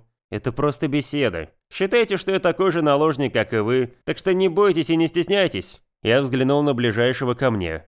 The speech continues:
«Григорий, ну давай ты. Как тебе совместные пробежки?» «Тяжело», со вздохом ответил кореглазый брюнет, чем-то похожий на Эштона Катчера. «Физически?»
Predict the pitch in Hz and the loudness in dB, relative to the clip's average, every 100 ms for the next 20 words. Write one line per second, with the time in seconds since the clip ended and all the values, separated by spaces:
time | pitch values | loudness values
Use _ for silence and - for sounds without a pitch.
0 | - 131 131 104 85 101 160 226 226 95 | -2 0 2 2 0 -2 0 2 0 -2
1 | 85 _ - 247 190 156 135 147 135 135 | -8 _ -4 -2 0 0 2 0 0 0
2 | 131 120 113 104 117 175 180 - _ _ | -2 0 2 2 0 -2 -6 -8 _ _
3 | _ _ - - 123 147 165 113 101 104 | _ _ -12 -4 -2 0 0 0 -2 -4
4 | 82 - - _ _ _ _ - 113 107 | -8 -14 -20 _ _ _ _ 0 0 0
5 | 98 143 156 147 135 117 123 131 151 147 | 0 0 2 0 0 0 0 0 0 0
6 | - - 123 117 110 110 107 113 107 110 | -4 -2 0 0 2 2 2 0 0 0
7 | 101 98 139 123 123 - 117 135 120 117 | 0 -2 -2 -4 -2 -2 -2 -2 0 0
8 | 113 131 117 - 127 123 95 - 101 85 | 0 -2 -6 -2 -4 -2 -4 -4 -6 -6
9 | 80 _ - 147 127 214 220 - 104 82 | -8 _ -4 0 0 0 -2 -4 -4 -6